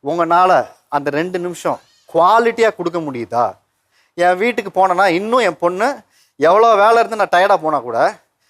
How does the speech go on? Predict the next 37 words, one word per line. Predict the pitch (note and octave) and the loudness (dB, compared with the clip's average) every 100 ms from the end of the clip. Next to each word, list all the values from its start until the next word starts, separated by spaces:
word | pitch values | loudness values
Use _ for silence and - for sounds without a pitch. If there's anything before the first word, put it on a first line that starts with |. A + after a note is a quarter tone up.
| _ | _
"அப்பா | D3 F3+ E3+ - - _ _ _ | -4 0 0 -2 -20 _ _ _
யானை | D3 E3+ | -4 -2
சவாரி | - C#3 A2+ | -2 -2 -2
போகணும், | B2 A#2 - _ _ _ _ | -10 -14 -18 _ _ _ _
குதிரை | F3+ G3+ | -2 -2
சவாரி | F#3 D#3 C#3 | 2 2 2
போகணுன்ட்டு" | C3 C#3+ B2 G#2 F3+ | 0 -4 -4 -6 -4
என் | A#2+ D3 | -2 -2
பையனை | - E3+ G#3 G3+ | 0 0 0 -4
மேலே | F3+ E3+ E3+ | 0 0 2
ஏறி | D3 | 0
உட்கார | C3 D3+ | -2 -4
வச்சுட்டு | B2+ - F3+ A#3 - - - | -4 -4 -4 -4 -6 -20 -14
என் | - G#3+ G3+ | -8 -6 -2
மேலே | A#3+ F#3 | 0 4
ஏறி | F#3+ F3+ | 4 4
உட்காந்துட்டு | D#3+ C#3+ C3+ A#3 - - | 2 0 2 -2 -4 -20
நாலு | - D3+ E3+ | -2 2 4
ரவுண்டு | E3 G3 G#3 | 4 2 2
அடிச்சுட்டு | E3+ E3+ E3 | 0 0 -4
தான் | F3 | -2
போய் | E3 C3 | -4 -6
படுப்பா. | A#2 A2 G#2+ _ _ - | -8 -8 -12 _ _ -6
ஏன்னா | G3+ | -2
அந்த | A#3 G3+ | 0 -2
குழந்தைக்கு | F3 G3 A#3+ A3+ F3+ | -2 0 0 -4 -4
இன்னைக்கு | E3 | -4
என்ன | F3+ A3 | 0 0
ஆயிடுச்சுன்னா, | D#3+ - C#3 D#3+ - _ _ | -2 -4 -2 -2 -4 _ _
பக்கத்து | F3+ F3+ B3+ A#3 A3 | -2 0 0 0 0
வீட்லயும் | G#3+ A3+ | -2 -2
நம்ம | F#3+ | 0
விளையாடுறதில்ல, | D3+ D3 D#3 C3 G#2 A2 C#3 F3+ _ _ _ D#3 | 2 4 2 -2 -4 0 0 -2 _ _ _ 0
யாருக்கிட்டையும் | F#3 A#3+ G#3+ B3 A#3 G3+ | 2 2 0 -6 0 0
பேச | G#3+ F#3 | 2 0
விட்டுறதில்ல, | D#3+ C#3 A2 B2 F3+ - C3+ | -2 -4 0 0 0 -6 -2
பயம். | F3 A#3 G3+ | 2 4 2